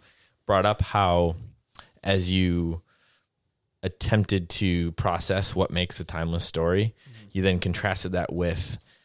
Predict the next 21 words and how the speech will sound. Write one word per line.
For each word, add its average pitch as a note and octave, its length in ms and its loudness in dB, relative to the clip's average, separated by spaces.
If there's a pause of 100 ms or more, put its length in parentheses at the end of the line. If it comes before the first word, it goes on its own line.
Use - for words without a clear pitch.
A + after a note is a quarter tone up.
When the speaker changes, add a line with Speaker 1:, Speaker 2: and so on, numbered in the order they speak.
(120)
Speaker 1:
the F2+ 80 -8
fact - 320 0
that E2+ 120 -4
you've F2+ 200 -2
received F2+ 380 0
a F2 60 2
lot E2 200 2
of D#2+ 160 -4
counsel G#2 460 0
from D#2+ 480 -2 (440)
teachers E2+ 840 0
and, E2 480 -2
uh, C#2+ 360 -4
maybe E2 220 -2
fellow D#2 220 -2
writers, D#2 400 -2
Speaker 2:
Yeah. - 120 -14
Speaker 1:
perhaps, - 320 -4 (340)
that G2+ 120 4
have F2+ 140 4
said, F#2+ 460 4